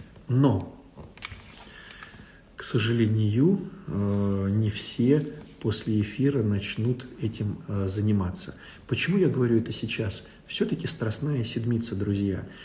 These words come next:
Всё-таки тот момент, когда, ну, всё подчёркивает, всё подчёркивает то, что будь рядом со Христом, не убегай от Него,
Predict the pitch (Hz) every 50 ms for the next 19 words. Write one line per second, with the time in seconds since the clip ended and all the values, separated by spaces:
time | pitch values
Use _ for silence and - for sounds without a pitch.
0 | - - - - - - - 160 156 156 - - - 117 - 131 123 - 120 117
1 | 113 117 120 127 147 175 165 151 160 - - - 110 104 117 107 117 127 143 143
2 | 135 135 - - - - - - - - 147 151 170 160 - - - - - -
3 | - - 170 165 135 113 - - 113 107 - - - - 135 139 139 139 - -
4 | - 120 113 113 110 110 104 107 - - - - - - - 160 135 113 - -
5 | 104 - - - 123 113 117 - - 107 107 107 - - - - - - - -
6 | 120 113 117 - - - - - - - - - - 107 107 160 165 165 156 127
7 | 104 - 110 104 - - - - - - 104 - - - - 98 107 110 - -
8 | - - - - - - - 151 139 147 139 135 135 139 123 131 147 127 113 104
9 | 101 - - 110 107 107 98 95 90 90 90